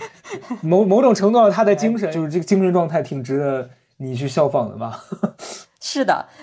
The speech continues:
Speaker 2: 趁，趁早发疯。
Speaker 1: 嗯，嗯。
Speaker 2: 然后从美国出来就逃到了墨西哥。你对墨西哥第一，
Speaker 1: 嗯。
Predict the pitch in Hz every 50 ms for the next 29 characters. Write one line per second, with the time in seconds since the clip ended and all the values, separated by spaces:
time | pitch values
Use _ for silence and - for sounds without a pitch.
0 | 277 _ - - 392 285 247 214 - - 139 - 349 - 208 - 208 - 226 240
1 | - 277 269 262 - - 127 120 - - _ _ _ _ _ - 208 202 196 208
2 | 240 247 233 233 233 - - 220 208 208 220 226 240 - - - 196 170 160 165
3 | 170 170 165 185 190 - - - 226 220 220 196 160 - - _ _ _ _ _
4 | - 208 190 190 - - - 143 139 - - - 190 185 180 175 165 160 151 151
5 | 151 - 175 180 180 175 175 - - 170 - 175 165 170 170 175 - - _ _
6 | _ _ _ _ _ - 202 185 175 165 254 285 151 143 131 196 190 - - 208
7 | 160 170 180 180 180 208 190 196 208 190 190 196 190 190